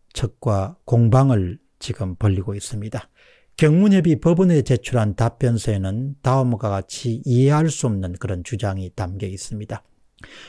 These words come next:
국군 포로들의 배상 요구는 조선민주주의인민공화국과 관련된 것이고, 조선인민민주주의공화국과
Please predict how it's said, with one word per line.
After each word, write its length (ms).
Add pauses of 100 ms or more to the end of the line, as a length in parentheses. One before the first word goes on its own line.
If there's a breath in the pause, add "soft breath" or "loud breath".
국군 380
포로들의 560
배상 520
요구는 520 (400 soft breath)
조선민주주의인민공화국과 3250 (180)
관련된 580
것이고, 560 (400 soft breath)
조선인민민주주의공화국과 2750